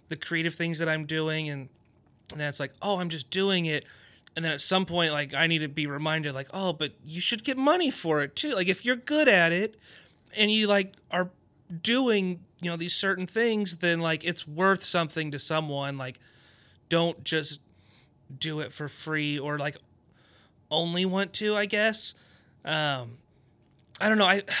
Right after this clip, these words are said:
I feel so far away from a place where I could even, like, not even, like, a third of my income could, would, could be from my creative endeavors. Um,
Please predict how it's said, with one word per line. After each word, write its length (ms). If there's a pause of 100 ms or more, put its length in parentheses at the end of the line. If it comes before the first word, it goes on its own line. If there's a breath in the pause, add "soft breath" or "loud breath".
(540 loud breath)
I 60
feel 260
so 260
far 300
away 240
from 160
a 60
place 460
where 160
I 120
could 200 (160)
even, 460 (2000 soft breath)
like, 160
not 220
even, 240
like, 260
a 120
third 400
of 100
my 180
income 480
could, 240 (100)
would, 400
could 180
be 140
from 380 (120)
my 160
creative 640
endeavors. 840 (540 soft breath)
Um, 640